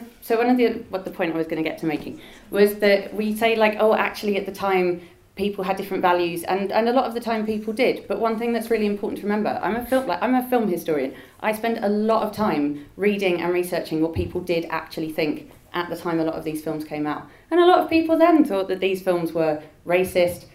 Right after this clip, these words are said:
sexist, that they didn't do gender things properly, that they represented disabled people badly, that they weren't really right in thinking about sexuality. People aren't just, like, because they're in the nineteen fifties, people weren't just, like,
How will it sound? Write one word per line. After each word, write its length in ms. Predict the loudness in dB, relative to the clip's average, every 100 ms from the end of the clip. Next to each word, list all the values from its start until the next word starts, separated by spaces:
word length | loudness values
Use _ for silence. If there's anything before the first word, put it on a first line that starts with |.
| _
sexist, 760 | -6 -2 -2 2 2 2 0 -14 -20 -12 0
that 160 | 2
they 320 | 4 4 2 0 -2
didn't 240 | -2 -2 -2
do 100 | -2
gender 320 | -2 0 0
things 280 | 0 0 -2
properly, 720 | -2 -6 -4 0 2 2 -2 -10 -2
that 180 | 0 2
they 420 | 4 4 2 -2 -6
represented 720 | -2 -2 -2 -2 -2 -2 -6
disabled 440 | -6 -4 -4 -6 -8
people 280 | -10 -8 -4
badly, 640 | -2 0 0 0 -2 -8 -18 -2
that 140 | 0
they 160 | 2 0
weren't 460 | 2 2 2 0 -2
really 180 | -2
right 240 | 0 0 0
in 80 | -4
thinking 300 | -6 -2 -2
about 200 | -2 -4
sexuality. 680 | -10 -6 -4 -4 -4 -8 -10 -20 -4
People 340 | 2 2 4 6
aren't 320 | 6 6 4
just, 160 | 0
like, 200 | 0 0
because 260 | -2 0 2
they're 100 | 2
in 60 | 2
the 60 |
nineteen 340 | 2 0 0 0
fifties, 360 | -2 -2 -6 -6
people 320 | -8 -8 -2
weren't 260 | -2 0 -2
just, 200 | -4 -2
like, 260 | -4 -4